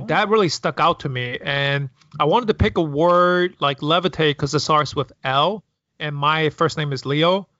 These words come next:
And so that's kinda like a word letter association.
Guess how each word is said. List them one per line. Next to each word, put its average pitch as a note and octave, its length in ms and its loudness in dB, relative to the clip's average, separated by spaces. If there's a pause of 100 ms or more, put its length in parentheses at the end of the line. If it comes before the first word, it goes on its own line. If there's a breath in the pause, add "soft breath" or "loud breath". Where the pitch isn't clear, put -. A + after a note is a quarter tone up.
(200)
And D3+ 120 -6
so E3+ 140 0
that's D3+ 220 0
kinda E3+ 180 -2
like D3+ 140 0
a C#3 60 2
word C#3+ 500 2 (320)
letter C#3 420 2
association. C#3+ 840 0